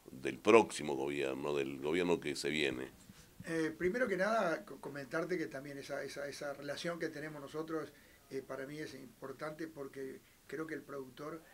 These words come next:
Speaker 2: necesita estar informado y de alguna manera en el error o el acierto la información podemos dar nosotros lo que vivimos, pero ustedes son los que la, la transmiten. O sea que en ese aspecto yo valoro mucho el trabajo del periodismo y bueno, y que hablar ustedes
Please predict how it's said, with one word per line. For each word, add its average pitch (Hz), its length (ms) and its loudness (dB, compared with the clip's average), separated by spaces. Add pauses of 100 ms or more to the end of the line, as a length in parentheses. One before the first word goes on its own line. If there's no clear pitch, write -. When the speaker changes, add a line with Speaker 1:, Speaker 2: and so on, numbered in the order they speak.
(340)
Speaker 2:
necesita 139 500 -6
estar 143 220 -4
informado 147 600 -6 (300)
y 175 200 2
de 156 100 -2
alguna 151 300 -2
manera 151 340 -4
en - 20 -8
el 135 60 -8
error 143 280 -6
o - 0 -
el 143 60 -6
acierto 151 540 -6 (280)
la 131 80 -6
información 135 540 -8
podemos 139 340 -8
dar 139 120 -4
nosotros 139 360 -10
lo 131 80 -6
que 131 100 -10
vivimos, 143 440 -8
pero 131 140 -8
ustedes 131 260 -8
son 139 160 -10
los 135 80 -10
que 123 100 -12
la, 123 140 -12 (380)
la 120 100 -12
transmiten. 127 460 -10
O 120 40 -14
sea 131 120 -8
que 135 40 -10
en 139 60 -8
ese 147 140 -6
aspecto 151 460 -4 (220)
yo 143 120 -4
valoro 143 260 2
mucho 147 240 -4
el 123 60 -10
trabajo 131 440 -6 (240)
del 127 140 -6
periodismo 139 500 -4
y 131 40 -6
bueno, 131 200 -10
y 123 100 -14
que 123 100 -12
hablar 139 180 -6
ustedes 151 380 -4